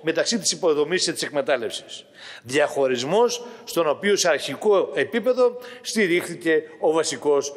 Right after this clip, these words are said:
στόχος της απελευθέρωσης. Επόμενο ουσιαστικό βήμα ήταν οι οδηγίες γνωστές ως το πρώτο σιδηροδρομικό πακέτο της Ευρωπαϊκής Ένωσης, που απελευθέρωσε, που απελευθέρωσε τις διασυνοριακές μεταφορές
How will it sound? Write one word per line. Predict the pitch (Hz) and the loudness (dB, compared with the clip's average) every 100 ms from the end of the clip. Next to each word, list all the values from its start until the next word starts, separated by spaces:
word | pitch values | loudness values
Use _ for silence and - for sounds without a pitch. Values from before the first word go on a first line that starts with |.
| - | -12
στόχος | - - 143 123 | -6 0 0 0
της | - | -2
απελευθέρωσης. | 120 117 113 - 110 98 - - - - _ _ - - - - | -2 -2 -2 -2 -2 -4 -14 -18 -20 -20 _ _ -20 -20 -8 -2
Επόμενο | 170 170 262 262 208 | 0 2 2 2 2
ουσιαστικό | - 170 165 165 220 | 2 0 -2 0 0
βήμα | 190 247 254 247 - - | 2 0 0 0 -6 -6
ήταν | 220 233 202 | -2 0 2
οι | 190 | 2
οδηγίες | 170 151 175 240 226 143 | 2 0 -2 2 2 0
γνωστές | 143 156 - 208 202 - - - | 0 0 2 2 2 -2 -10 -6
ως | 214 208 - | 0 0 2
το | 185 | -2
πρώτο | - 202 226 220 180 | -2 2 2 2 0
σιδηροδρομικό | - 156 156 151 147 170 | 2 2 4 2 0 -2
πακέτο | 190 143 - 180 180 170 - - | 0 0 0 0 2 0 -2 -10
της | - | -2
Ευρωπαϊκής | 180 160 151 147 190 185 | 0 2 0 0 -2 0
Ένωσης, | 233 254 220 240 - - - | 0 0 0 -2 -4 -16 -6
που | 196 202 | 2 2
απελευθέρωσε, | 196 175 175 196 196 180 175 170 - - - - 175 160 | 2 0 0 2 2 2 2 0 0 -8 -18 -6 -2 -2
που | 165 | 0
απελευθέρωσε | 165 151 135 190 214 214 | 0 0 0 0 0 0
τις | 175 - - | -4 -6 -2
διασυνοριακές | 156 180 156 156 135 127 120 214 202 | 0 0 0 -2 0 0 0 -2 -2
μεταφορές | 170 135 170 247 - | -2 -2 2 0 0